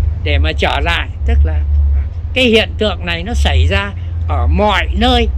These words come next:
à, và, à, cái, à, và những cái người mà ở cái, cái đẳng cấp gọi là, à, cao, nhìn vấn đề nó rõ đó, à, thì, à, người ta,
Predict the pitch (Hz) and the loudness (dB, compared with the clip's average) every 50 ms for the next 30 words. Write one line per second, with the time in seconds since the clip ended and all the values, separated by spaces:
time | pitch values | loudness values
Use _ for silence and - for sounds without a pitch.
0 | - - - - - - - 151 - - - - - - - - - - - - | -4 -2 -2 -2 -2 -2 -2 -2 -2 -2 -2 -2 -2 0 2 2 2 2 2 0
1 | 165 165 - 160 160 147 131 - - 151 143 127 - - - - - - - - | 0 0 2 2 0 0 -2 -4 -4 -4 -4 -4 -4 -2 -2 -2 0 0 -2 -2
2 | - 202 226 226 226 - - - - - - - - - - - - - 165 160 | 0 0 0 0 -2 -2 -4 -6 -8 -8 -8 -8 -8 -8 -8 -8 -8 -6 -4 -4
3 | 160 160 180 214 214 233 240 202 185 185 170 156 160 156 147 151 151 147 147 143 | -4 -2 -2 -2 0 0 0 0 0 -2 -2 -2 -2 -4 -4 -6 -8 -8 -8 -8
4 | - 151 135 123 101 - - - 151 - 220 226 214 - - - - - 226 196 | -6 -4 -4 -2 -4 -4 -6 -6 -4 -6 -6 -4 -6 -6 -4 -4 -2 -2 -2 -2
5 | 180 - - - - - - 240 269 - - - - - - - - - - - | -2 -2 -2 -2 -2 -4 -2 -2 -2 -2 0 0 0 2 2 4 4 6 6 6
6 | - 180 160 - - - - 143 139 139 135 - - - - - - - - - | 6 6 6 6 6 6 6 6 6 6 6 6 6 6 6 6 6 6 6 6
7 | - - - - - - - - - - 214 202 208 220 226 214 220 - - - | 6 4 4 2 0 -2 -6 -8 -4 -2 0 2 2 4 4 4 2 2 0 -2
8 | - - - - 185 175 196 190 185 165 160 151 156 208 214 214 180 165 160 147 | -8 -12 -12 -8 -2 2 2 2 2 2 -2 -6 -6 -6 -6 -4 -4 -4 -2 -4
9 | 135 123 139 185 208 175 185 196 180 208 220 240 233 240 233 - - - - - | -4 -6 -8 -8 -6 -2 -2 -2 -2 -2 -4 -4 -4 -4 -4 -6 -6 -8 -8 -8
10 | - - - 139 131 131 - - - - - - - - 165 175 175 170 165 160 | -8 -8 -8 -8 -8 -8 -8 -8 -8 -8 -6 -6 -6 -4 -4 -2 -2 -2 -4 -4
11 | - 175 160 156 156 156 - - - - - - 170 165 160 - 208 196 202 202 | -6 -6 -6 -6 -8 -8 -10 -8 -8 -8 -8 -6 -6 -6 -4 -4 -2 -2 -2 -2